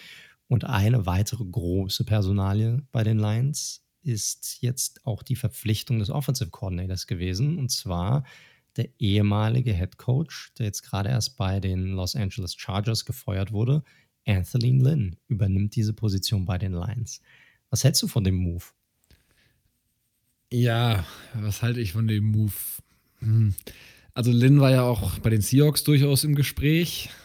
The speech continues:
Speaker 2: und auch da ging es ja schon so in die Richtung, äh, Lynn ist ja auch ehemaliger Running Back, das sollte man vielleicht auch dazu sagen. Das heißt, er steht
Speaker 1: Korrekt, ja.
Speaker 2: auch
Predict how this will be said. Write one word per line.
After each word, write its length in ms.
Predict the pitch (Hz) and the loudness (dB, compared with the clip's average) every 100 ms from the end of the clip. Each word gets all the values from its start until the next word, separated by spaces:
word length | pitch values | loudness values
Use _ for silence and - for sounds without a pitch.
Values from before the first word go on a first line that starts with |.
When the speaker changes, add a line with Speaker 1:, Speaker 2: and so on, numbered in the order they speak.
| - | -12
Speaker 2:
und 280 | 127 113 104 | -4 -2 -2
auch 100 | 104 | -4
da 340 | 107 107 123 120 | -4 -2 -2 0
ging 160 | 117 | 0
es 100 | 117 | 0
ja 60 | 113 | 2
schon 180 | 117 110 | 2 2
so 100 | 113 | 0
in 80 | 110 | 0
die 100 | 104 | 0
Richtung, 580 | 113 - 117 113 113 101 - - - - _ | -2 -2 -2 0 0 -4 -12 -20 -20 -20 _
äh, 60 | |
Lynn 200 | 101 120 | 4 6
ist 100 | 135 | 6
ja 80 | 113 | 4
auch 60 | 110 | 2
ehemaliger 360 | 113 107 98 | 2 0 0
Running 320 | 92 98 117 107 | 0 2 2 2
Back, 160 | 113 | 0
das 140 | 104 98 | -2 -2
sollte 180 | 101 | -2
man 120 | 104 98 | -2 -2
vielleicht 220 | 98 - | -6 -6
auch 80 | - | -6
dazu 300 | 95 - 110 | -6 -4 -2
sagen. 340 | 117 127 139 | 0 -2 -2
Das 160 | 101 - | -4 -4
heißt, 200 | 101 - | -6 -6
er 100 | 95 | -8
steht 340 | - - 98 | -8 -4 -2
Speaker 1:
Korrekt, 400 | 104 87 82 - | 0 -2 -8 -8
ja. 120 | - - - _ | -10 -10 -18 _
Speaker 2:
auch 380 | - 117 127 - | -2 0 -2 -8